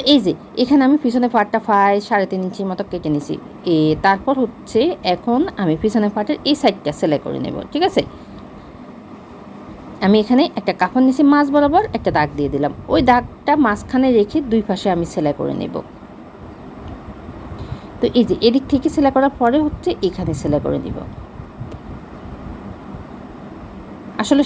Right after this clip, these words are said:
ছোট বাচ্চার ক্ষেত্রে আপনার বয়স যখন হয় ছয় মাস, এক বছর, দেড় বছর, তিন বছর, পাঁচ বছর, এরকম বেবির জন্য কতটুকু গলার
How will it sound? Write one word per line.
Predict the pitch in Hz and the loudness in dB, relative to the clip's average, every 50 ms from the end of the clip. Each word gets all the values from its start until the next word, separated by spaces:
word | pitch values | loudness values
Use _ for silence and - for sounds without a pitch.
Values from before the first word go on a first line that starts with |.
| - - | 2 0
ছোট | 294 277 320 302 | 2 2 4 4
বাচ্চার | 302 294 - 311 302 - - | 4 4 2 0 -2 0 0
ক্ষেত্রে | 254 220 - - - 233 214 277 339 339 - - - - - 165 | 0 0 0 0 2 2 2 4 2 0 -4 -10 -16 -10 -10 -10
আপনার | - - - 190 180 180 175 170 180 | -8 -4 -2 0 0 0 0 2 4
বয়স | 190 185 190 180 170 185 | 4 4 4 4 2 0
যখন | 180 180 - - 202 180 180 190 190 190 - | 0 -2 -4 -6 -4 -2 -2 -2 -2 -2 0
হয় | 202 190 196 220 254 294 - - - - - - - - - - | 0 2 2 2 2 0 -2 -6 -14 -20 -18 -18 -16 -16 -4 2
ছয় | - 220 208 208 208 | 4 4 4 4 4
মাস, | 208 208 208 220 196 | 2 2 0 0 -2
এক | 196 196 196 | 0 -2 -2
বছর, | 202 - 226 208 202 | -2 0 0 0 2
দেড় | 202 196 196 190 | 2 2 2 0
বছর, | 196 - 220 - 220 | -2 -2 -2 -2 0
তিন | 202 196 190 | 0 0 0
বছর, | 196 190 226 220 - | 0 -2 -2 -2 0
পাঁচ | 208 202 196 196 202 | -2 -2 0 0 -2
বছর, | 202 - 262 247 247 | -2 -2 0 2 4
এরকম | 254 269 277 277 269 262 254 | 4 4 4 4 4 4 6
বেবির | 277 269 262 233 247 | 6 4 2 2 2
জন্য | 247 254 262 254 247 | 2 2 2 2 0
কতটুকু | 240 240 220 233 226 233 220 214 | 0 0 0 0 2 2 2 2
গলার | 220 214 220 | 2 2 2